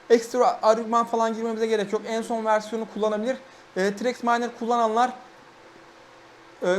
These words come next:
küde olarak biraz eskisini seçmek sonunda. Onu da şuradan bakabiliriz hemen. Bakın burada mesela, e, Nvidia kartlarınız varsa kendi sitesinde bu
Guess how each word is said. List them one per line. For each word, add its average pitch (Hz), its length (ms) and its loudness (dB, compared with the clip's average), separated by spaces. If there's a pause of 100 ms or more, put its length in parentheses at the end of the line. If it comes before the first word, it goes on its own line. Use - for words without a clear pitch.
küde 240 220 4
olarak 233 440 4
biraz 226 240 6
eskisini 220 460 -4
seçmek 190 400 -4
sonunda. 160 500 -2 (380)
Onu 233 180 6
da 240 80 2
şuradan 233 380 0
bakabiliriz 220 480 0
hemen. 185 300 -2 (880)
Bakın 247 400 2 (300)
burada 233 380 4 (2250)
mesela, 214 240 0 (160)
e, 208 400 -2 (280)
Nvidia 247 340 0
kartlarınız 240 540 2
varsa 240 460 4 (360)
kendi 254 280 4
sitesinde 214 680 -4 (840)
bu 262 280 6